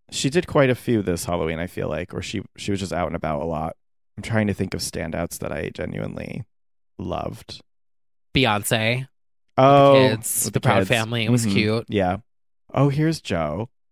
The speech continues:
Speaker 1: Joe is the progressive lady.
Speaker 2: Oh, yes.
Speaker 1: That's cute. That's clever. Megan Fox and M G K were a lot of Tom and Pammy, actually, I felt like this year.
Speaker 2: I mean, legends only.
Speaker 1: Yeah.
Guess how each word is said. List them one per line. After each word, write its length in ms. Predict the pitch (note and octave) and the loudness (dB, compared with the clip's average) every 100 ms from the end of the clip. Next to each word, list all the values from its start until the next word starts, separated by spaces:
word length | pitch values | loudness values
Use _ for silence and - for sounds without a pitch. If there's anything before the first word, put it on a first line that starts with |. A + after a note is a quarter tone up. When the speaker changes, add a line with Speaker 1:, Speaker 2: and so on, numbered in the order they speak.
| _ | _
Speaker 1:
Joe 240 | - C3 | -6 -4
is 100 | D3+ | -4
the 120 | - B2 | -8 -16
progressive 720 | - A2 A2+ B2 - F#2+ - | -12 -8 -2 -2 -2 -8 -8
lady. 520 | F2 F2 F2+ G#2+ A2 - | -10 -10 -12 -12 -12 -8
Speaker 2:
Oh, 500 | A#2 C3+ D3 D#3 D3+ | -4 -4 -4 -4 -6
yes. 840 | B2 C#3 C#3+ D3+ C#3+ C3+ - - | -8 -8 -8 -8 -8 -6 -4 0
Speaker 1:
That's 360 | C#3 D3+ - - | 0 0 -4 -12
cute. 420 | - - F2 D2+ | -10 -4 -2 -2
That's 180 | A1+ - | -4 -6
clever. 580 | - F2 F2 C2+ F#2 B2+ _ _ _ _ _ _ _ _ - | -8 -8 -6 -4 -4 -6 _ _ _ _ _ _ _ _ -2
Megan 640 | A#2+ A2+ A2+ A2+ A2+ A2 - | 2 2 2 0 0 -4 -8
Fox 640 | - G#2+ G#2 - - - - | 0 2 2 -4 -10 -10 -4
and 320 | G2+ G2+ G2 | -2 0 0
M 160 | G#2 G#2 | -2 -2
G 160 | A2 | -4
K 360 | - G2+ F#2+ G2 | -6 -4 -2 -2
were 540 | G2 F#2+ F#2+ F#2 F#2+ - _ - | -4 -4 -4 -6 -8 -16 _ -2
a 60 | |
lot 280 | A#2 C3 F3 | 2 2 2
of 60 | - | 0
Tom 240 | D3 A2+ | -6 -6
and 80 | G2+ | -4
Pammy, 320 | G#2 F#2+ F2+ | -2 -2 -2
actually, 480 | E2+ D#2+ G2+ F#2 G2 | -4 -6 -4 -4 -2
I 120 | G2+ | -4
felt 200 | - F#2+ | -4 -4
like 180 | F#2 - | -4 -6
this 180 | G2+ - | -6 -4
year. 260 | F2+ G2+ _ _ - | -4 -4 _ _ -12
Speaker 2:
I 60 | |
mean, 300 | A2 G2+ G2 | -8 -6 -4
legends 400 | G2+ G#2 A#2+ D3 | -4 -4 -4 -2
only. 440 | A#2 C#3 A2+ G2+ G#2 | 0 0 0 0 2
Speaker 1:
Yeah. 340 | A2 A2+ G#2 | 4 4 2